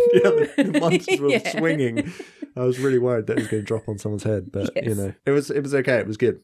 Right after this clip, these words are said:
Speaker 1: What else did we do? We saw a screening, um, at the Warner Brothers H Q in London.
Speaker 2: Yes, which we're not allowed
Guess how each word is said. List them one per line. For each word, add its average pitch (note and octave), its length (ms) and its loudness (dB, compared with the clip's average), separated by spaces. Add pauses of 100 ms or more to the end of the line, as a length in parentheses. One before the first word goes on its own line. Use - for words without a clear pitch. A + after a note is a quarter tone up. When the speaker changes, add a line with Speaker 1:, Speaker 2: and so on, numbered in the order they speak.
Speaker 1:
What C#3+ 140 2
else F#3 100 2
did - 120 -2
we A#2+ 60 0
do? A2 160 2
We C3 120 2
saw C#3+ 160 0
a C3 40 -2
screening, C#3 540 -4
um, A2 1040 -4
at - 180 -14
the - 60 -16
Warner A#2 240 -10
Brothers A2 260 -4
H A2+ 160 -6
Q A#2 140 -6
in A2+ 80 -6
London. A#2 460 -6
Speaker 2:
Yes, F#3 360 -4
which B3+ 200 -4
we're B3 80 -2
not A#3+ 160 -2
allowed G#3+ 200 -2